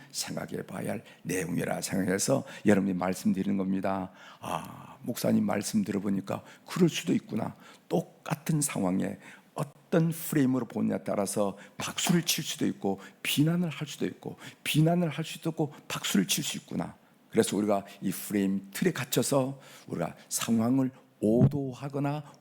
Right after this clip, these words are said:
오독할 수가 있구나 하는 것을 여러분들이 아실 필요가 있습니다. 그래야 이 혼란의 시대에 정확하게 우리가 믿음 안에서 판단하고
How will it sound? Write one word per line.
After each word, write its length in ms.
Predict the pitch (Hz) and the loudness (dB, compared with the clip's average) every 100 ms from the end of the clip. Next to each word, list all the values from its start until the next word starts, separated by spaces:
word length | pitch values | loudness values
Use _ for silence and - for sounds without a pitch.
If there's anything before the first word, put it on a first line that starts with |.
| _ | _
오독할 440 | - - - - 151 | 6 6 2 -8 -12
수가 180 | - - | -10 -12
있구나 460 | - 85 80 80 - - - | -10 -6 -6 -6 -12 -20 -4
하는 200 | 120 117 | 0 2
것을 280 | 113 139 - | 2 -2 0
여러분들이 440 | 98 92 90 87 92 - | 0 2 0 0 -2 -4
아실 340 | 95 - 104 - - | -4 -4 -4 -6 -6
필요가 260 | - 101 | -2 -2
있습니다. 540 | 87 - 78 85 - - _ - | -2 -2 -4 -6 -12 -20 _ 0
그래야 380 | 98 98 127 - - - | 4 4 2 -2 -14 -4
이 120 | 87 | -4
혼란의 600 | 80 - - 180 156 151 | -4 -4 0 2 2 0
시대에 520 | 143 - 120 165 110 - - - | -2 -2 0 0 0 -4 -14 -8
정확하게 560 | - 131 127 120 120 | 0 0 2 -2 -2
우리가 440 | 135 101 98 107 98 - - | -2 -2 0 -2 -4 -10 -6
믿음 200 | 90 78 | -4 -4
안에서 320 | 80 82 69 | -4 -6 -8
판단하고 600 | - 76 80 82 - 117 | -10 -6 -4 -2 -2 -4